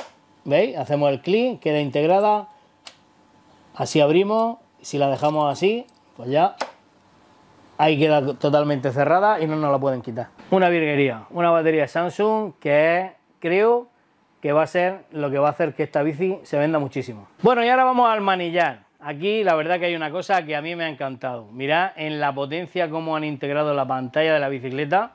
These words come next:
No tenemos pantalla externa como en los otros motores de Bafang, sino que la han integrado aquí en la potencia y la verdad que está muy bonita. Y además, mirad, una vez que la encendemos, fijaos cómo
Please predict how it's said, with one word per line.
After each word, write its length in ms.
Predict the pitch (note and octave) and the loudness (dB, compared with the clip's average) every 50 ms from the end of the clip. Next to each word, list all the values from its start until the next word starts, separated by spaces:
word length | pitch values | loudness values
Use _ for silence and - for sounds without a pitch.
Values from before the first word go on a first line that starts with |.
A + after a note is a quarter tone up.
| - - | -2 0
No 120 | E3 E3+ | 2 4
tenemos 280 | E3+ F3+ F3 F3 E3 - | 4 4 2 0 0 2
pantalla 420 | E3+ D3+ D3+ - E3 D#3 D#3 D3+ | 2 2 2 2 2 2 2 0
externa 460 | C#3+ - - E3+ E3+ F#3+ G#3 A3 A3 | 0 0 -2 0 0 2 2 2 2
como 200 | F#3+ E3+ D#3 D3+ | 2 2 0 2
en 60 | D3 D3+ | 2 2
los 80 | D3+ | 0
otros 160 | D3 D#3 D3+ | 0 0 -2
motores 340 | D3 D3 C#3+ D3 D3 D3 C#3+ | -2 -2 -2 0 0 0 0
de 80 | C#3 C#3+ | 0 0
Bafang, 380 | C#3 C3+ - E3 F3+ G#3 G#3+ | -2 -2 0 0 -2 -2 -2
sino 260 | - - D3+ C#3+ C#3+ C3+ | -6 -8 -6 -6 -4 -4
que 80 | C#3+ | -2
la 100 | D3 D3+ | -2 -2
han 60 | D#3 | -2
integrado 460 | D#3 D3+ C#3 C#3 C#3 C#3 C#3+ C#3+ C#3+ C#3 | -4 -6 -6 -6 -6 -4 -2 -2 -2 -2
aquí 120 | C3+ C3+ | -2 -4
en 60 | C3+ | -4
la 100 | C3+ C3 | -4 -4
potencia 640 | B2+ C3+ C3 D3+ E3+ D#3+ C#3 F3+ F#3+ F#3+ G3 G3+ F#3 - | -6 -6 -6 -6 -8 -6 -2 0 2 2 2 0 -4 -10
y 160 | - D3 C#3+ | -10 -8 -6
la 100 | C#3 C3+ C3 | -4 -2 -2
verdad 280 | C3 C3 C3+ D#3 E3+ | -2 -2 0 0 0
que 60 | D#3 D3 | -2 -4
está 400 | - - E3 F3 G3 G3+ - - | -2 0 0 0 0 -2 -6 -10
muy 500 | C#3+ C#3 C#3+ D3 D3 D3 D3+ E3+ G3+ A3+ | -12 -10 -10 -8 -8 -6 -4 -2 0 0
bonita. 360 | G#3+ F#3+ F3 G3 G3 D#3+ D3+ C#3+ | 0 0 0 -2 -2 -2 -2 0
Y 60 | C#3+ | 0
además, 240 | C#3 C#3+ D#3+ G3 G#3+ | 0 -2 -2 -4 -4
mirad, 280 | F#3 F3 G3 G3+ E3 - _ _ _ - - - - _ _ _ _ | -2 -2 -2 -4 -4 -8 _ _ _ -20 -20 -20 -20 _ _ _ _
una 200 | D#3+ D#3 E3 E3+ | -2 2 2 2
vez 100 | E3 E3 | 2 2
que 80 | - E3 | 0 0
la 100 | E3 D#3+ | 0 -2
encendemos, 720 | D#3 - E3 D#3 D#3 E3 F#3 G3+ A3 A#3 A#3+ B3 A3+ - - _ | -2 -2 -4 -2 0 0 0 2 2 0 0 0 -2 -6 -12 _
fijaos 500 | D3+ C3+ - - E3 F3+ F#3+ G#3+ B3 - _ _ _ _ _ _ _ _ _ _ _ _ _ _ _ | -10 -6 0 2 4 4 4 2 -2 -6 _ _ _ _ _ _ _ _ _ _ _ _ _ _ _
cómo 500 | - D#3+ E3+ F#3 G3 G#3 A3+ A3+ F#3+ | -2 -2 2 2 2 2 2 0 -4